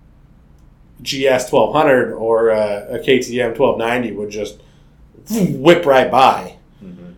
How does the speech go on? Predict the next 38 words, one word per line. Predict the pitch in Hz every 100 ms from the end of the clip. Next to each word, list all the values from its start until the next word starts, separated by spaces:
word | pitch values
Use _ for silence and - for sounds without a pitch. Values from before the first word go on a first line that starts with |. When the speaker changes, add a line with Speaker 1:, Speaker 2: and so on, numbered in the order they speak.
| -
Speaker 1:
And, | 113 107
you | 123
know, | 113 107
and, | 107 104 -
and | 131 117 113 104 - - -
I |
knew | 139 151
they | 143
were | 113
behind | 135 226 147
me, | 147
so | 143
I | 110
expected | 113 - 165 - 131
it, | 113 -
but, | 131 110 - - - _
you | -
know, | 120 101
they | 151
can | 147
come | -
out | 139
of | 127
that | 117
corner | - 131 113
hot. | 151 147 123 - - - _
The | -
second | 147 143
they | 120
know | 131 135
that | 131
other, | 131 127 123
you | 135
know, | 117
the | 110
oncoming | 120 131 127 110
lane's | 120 127 127
empty, | 151 147 104 95